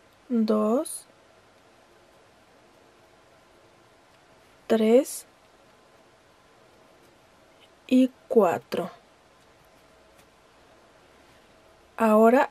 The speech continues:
en esta parte voy a cargar mi gancho, una, dos, tres, y me paso a estas cuatro cadenas. Saco dos, saco dos, saco dos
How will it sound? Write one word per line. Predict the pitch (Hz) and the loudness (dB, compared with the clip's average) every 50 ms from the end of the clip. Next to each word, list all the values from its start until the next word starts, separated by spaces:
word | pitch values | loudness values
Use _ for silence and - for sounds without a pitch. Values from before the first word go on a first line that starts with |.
| _ - | _ 0
en | 247 233 226 226 | 2 4 4 4
esta | 226 233 - - - 277 277 | 2 2 0 0 -2 -2 -2
parte | - - 277 254 247 240 254 254 - _ - 294 392 466 - - - _ _ _ _ _ _ _ _ _ _ _ _ _ _ _ _ _ _ _ _ _ _ _ _ _ - | 0 2 4 4 4 4 2 -2 -8 _ 0 0 0 0 -4 -12 -20 _ _ _ _ _ _ _ _ _ _ _ _ _ _ _ _ _ _ _ _ _ _ _ _ _ -6
voy | 247 226 208 208 208 | -2 -2 0 0 0
a | 202 | -2
cargar | - 226 220 226 214 214 208 | -2 -2 -2 0 0 -2 -2
mi | 208 202 202 196 | -2 -4 -4 -4
gancho, | 208 190 190 202 - 208 - | -4 -6 -8 -6 -8 -8 -6
una, | - - 240 247 254 269 269 277 285 302 311 - - | 0 2 2 4 4 2 0 0 -2 -4 -4 -6 -6
dos, | 240 226 214 208 208 208 214 - - - _ _ _ _ | -6 -6 -4 -4 -4 -6 -8 -10 -14 -18 _ _ _ _
tres, | - 196 - 175 160 160 - - - - - - _ _ _ _ _ _ _ _ _ _ _ _ _ _ _ _ _ _ _ _ _ _ | -6 -4 0 0 0 0 -2 -6 -18 -20 -20 -20 _ _ _ _ _ _ _ _ _ _ _ _ _ _ _ _ _ _ _ _ _ _
y | - 269 269 | -2 0 2
me | 269 294 277 | 2 2 0
paso | - 262 247 240 - - - - | 0 0 0 0 0 -2 -4 -2
a | 233 214 | -2 -4
estas | 208 208 - - 214 - | -4 -4 -6 -10 -10 -10
cuatro | - - - 196 185 - - 180 - | -10 -8 -6 -6 -6 -4 -6 -6 -6
cadenas. | - 190 175 170 165 170 180 - - - - - _ _ _ _ _ _ _ _ _ _ _ | -4 -6 -6 -6 -8 -12 -14 -18 -20 -20 -20 -20 _ _ _ _ _ _ _ _ _ _ _
Saco | - - - - - 220 196 190 - - 208 202 | -20 -20 -16 -10 -6 -6 -6 -6 -6 -4 -4 -2
dos, | 214 220 240 277 302 - | 0 0 0 0 -2 -4
saco | - - - 262 226 214 214 - - 214 | -8 -12 -6 -6 -4 -4 -6 -6 -6 -4
dos, | 220 233 247 269 | -2 0 -2 -2
saco | - - - - - 220 214 220 208 214 - - - 220 | -4 -8 -12 -8 -6 -4 -4 -4 -6 -8 -8 -6 -4 0
dos | 220 240 262 269 - - | 2 2 2 0 -2 -8